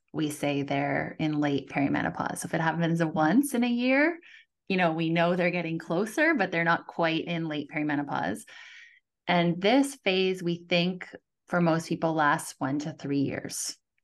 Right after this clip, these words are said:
this late perimenopause phase.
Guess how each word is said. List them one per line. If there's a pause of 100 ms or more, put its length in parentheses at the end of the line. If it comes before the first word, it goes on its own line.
(340)
this
late (280)
perimenopause
phase.